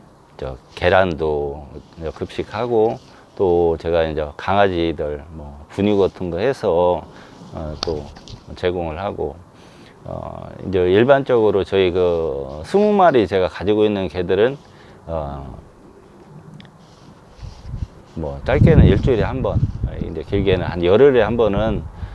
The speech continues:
어, 제가 이제 생육을 합니다. 아주 신선한 고기를 먹이는데, 어, 그렇게, 그렇게 급식을, 어, 하는 이유는,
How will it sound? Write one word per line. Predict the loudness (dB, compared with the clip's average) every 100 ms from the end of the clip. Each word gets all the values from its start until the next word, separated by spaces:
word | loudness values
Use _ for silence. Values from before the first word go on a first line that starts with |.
| -16 -10
어, | -8 -6
제가 | -2 0 2
이제 | 2 -2 -6 -8
생육을 | -2 2 4 4 4
합니다. | 2 0 -2 -4 -8
아주 | -10 -4
신선한 | -2 0 2 2 0 0
고기를 | -2 -2 -2 -2
먹이는데, | -2 -2 -2 -2 -2 -4 -12 -20 -20 -20 -18 -10
어, | -6 -6 -6 -8
그렇게, | -4 -2 4 6 6 4 2 -10 -2
그렇게 | 2 4 4 2 4 2 -2 -4
급식을, | -4 0 2 4 6 6 4 0 -8 -18 -20 -20 -8
어, | -6 -2
하는 | 2 2 4
이유는, | 4 4 4 2 0 -4